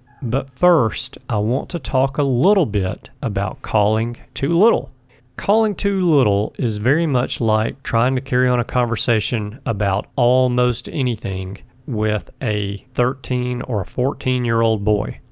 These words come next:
Those conversations can be very one-sided and often disinteresting for both parties. Personally, these days, I'm much more likely to call too little to a turkey than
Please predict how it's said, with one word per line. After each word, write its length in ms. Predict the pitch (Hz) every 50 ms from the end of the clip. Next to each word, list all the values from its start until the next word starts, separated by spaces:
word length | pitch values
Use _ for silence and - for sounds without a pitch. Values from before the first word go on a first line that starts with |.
| _ _ _ -
Those 200 | 110 117 110 -
conversations 680 | - - 113 107 101 98 - - 104 104 - - 117 104
can 160 | - - 104
be 140 | 98 98 95
very 380 | 92 95 98 104 107 110 110 107
one-sided 760 | 107 113 113 107 104 - 123 120 131 139 143 156 160 139 135 - _ _
and 180 | - 98 92 104 - -
often 640 | - 117 107 104 107 - - - 127 120 117 123 - - _ -
disinteresting 1300 | - 120 110 113 - - - - 123 117 110 104 - - 104 104 104 104 101 - - - 104 98 92
for 180 | - - 104 98
both 360 | 95 90 104 101 95 - -
parties. 640 | - 101 95 95 95 95 95 90 85 - - - - - - - - - - 101 - - - - -
Personally, 760 | - - 147 143 131 135 - 156 156 156 156 165 165 170 165 - - _ -
these 280 | 104 113 135 147 135
days, 420 | 131 131 139 143 143 139 135 127 - -
I'm 300 | - 131 127 131 131 123
much 260 | 123 131 147 160 -
more 260 | - 127 127 131 123 113
likely 600 | 107 107 107 110 110 131 139 139 139 135 120 107
to 80 | 110
call 440 | - - - - - 120 117 117 117
too 220 | - - 113 110
little 280 | 104 101 104 101 98 98
to 180 | - - 107 101
a 40 | 98
turkey 480 | - - 101 98 92 - - 101 98
than 420 | 92 98 101 101 98 101 98 95